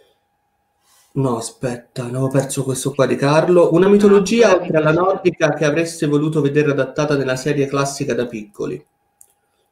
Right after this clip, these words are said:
Speaker 1: Io egizia, ma in pratica era come Asgard, ma con la desertificazione al posto <laughs> dell'inondazione.
Speaker 2: <laughs>
Speaker 1: Ne avevo pa-, parlato su qualche Q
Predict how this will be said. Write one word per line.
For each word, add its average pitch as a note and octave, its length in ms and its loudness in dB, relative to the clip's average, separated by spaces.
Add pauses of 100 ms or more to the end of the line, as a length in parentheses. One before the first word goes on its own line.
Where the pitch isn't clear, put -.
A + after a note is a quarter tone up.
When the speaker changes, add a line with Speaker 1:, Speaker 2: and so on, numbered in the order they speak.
Speaker 1:
Io D#3+ 240 4
egizia, C#3+ 540 0
ma C3+ 100 2
in C3+ 60 -2
pratica C3 300 0
era A#2+ 120 0
come C3+ 200 -2
Asgard, A2+ 460 -2
ma A#2 180 -2
con C3+ 140 0
la A#2 80 2
desertificazione C#3 880 -4
al A#2 100 -6
posto - 400 -4
<laughs> - 0 -
dell'inondazione. A#2 1300 -6
Speaker 2:
<laughs> A#3+ 420 -18 (680)
Speaker 1:
Ne A#3 220 0
avevo G#3 260 2
pa-, - 500 -2
parlato E3 460 0
su C#3+ 180 -10
qualche C#3+ 400 0
Q C#3+ 120 -8